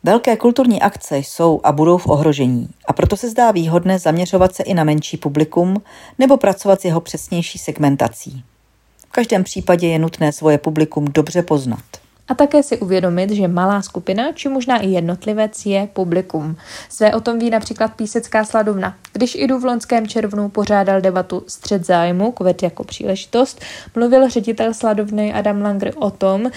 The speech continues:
Speaker 2: jak byli zvyklí na velkou návštěvnost. Pak ale začali pracovat s omezeným počtem lidí a dokázali využít k prospěchu i práci s časovými intervaly, ve kterých se diváci na výstavě střídali.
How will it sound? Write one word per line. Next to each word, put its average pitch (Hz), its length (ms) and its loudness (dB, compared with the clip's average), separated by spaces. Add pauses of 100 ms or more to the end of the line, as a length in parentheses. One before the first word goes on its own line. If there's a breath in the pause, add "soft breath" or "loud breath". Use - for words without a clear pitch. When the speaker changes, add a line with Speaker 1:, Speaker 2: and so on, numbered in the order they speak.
(200 loud breath)
Speaker 2:
jak 269 120 2
byli 285 220 4
zvyklí 233 360 0
na 214 120 0
velkou 202 420 0
návštěvnost. 196 760 -2 (200)
Pak - 180 0
ale 240 140 6
začali 220 340 0
pracovat 202 420 -2
s - 40 -6
omezeným 196 380 -4
počtem - 360 -12
lidí 254 420 -4 (100)
a - 40 0
dokázali 240 500 2
využít 208 380 -2
k - 60 -20
prospěchu 202 520 -6
i 202 100 -4
práci 202 460 0
s - 40 -16
časovými 196 440 -6
intervaly, 196 600 2 (240 loud breath)
ve 240 100 2
kterých 240 380 -2
se 190 100 -4
diváci 180 440 -2
na 185 80 -6
výstavě 185 400 -6
střídali. 202 540 0